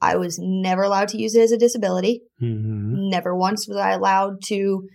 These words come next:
Speaker 1: use it as a crutch, use it as a way to get out of things, even though I
Speaker 2: Mm-hmm.
Speaker 1: did in middle school. I got out of the mile
Speaker 2: <laughs>
Speaker 1: run for P E 'cause I did not wanna run a mile.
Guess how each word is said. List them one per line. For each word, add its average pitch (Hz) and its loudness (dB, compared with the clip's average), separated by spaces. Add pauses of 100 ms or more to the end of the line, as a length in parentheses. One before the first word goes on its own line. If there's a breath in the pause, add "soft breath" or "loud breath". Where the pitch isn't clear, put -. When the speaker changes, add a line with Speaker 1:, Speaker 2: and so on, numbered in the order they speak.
(460 loud breath)
Speaker 1:
use 220 0
it 240 10
as 233 4
a 226 -6
crutch, 214 -2
use 226 0
it 226 4
as 196 0
a - -2
way 190 0
to 220 0
get 214 4
out 196 -2
of 196 -8
things, 202 -8 (100)
even 110 0
though 185 0
I 180 4
Speaker 2:
Mm-hmm. 180 -2
Speaker 1:
did 185 -2
in 175 -4
middle 165 -2
school. 170 -4
I 175 2
got 185 2
out 180 0
of 185 -2
the 185 -4
mile 175 2
Speaker 2:
<laughs> - 0
Speaker 1:
run 196 4
for 196 0
P 180 0
E 170 -4
'cause 185 -10
I 208 2
did 180 2
not 190 2
wanna 233 6
run 285 2
a - 2
mile. 185 4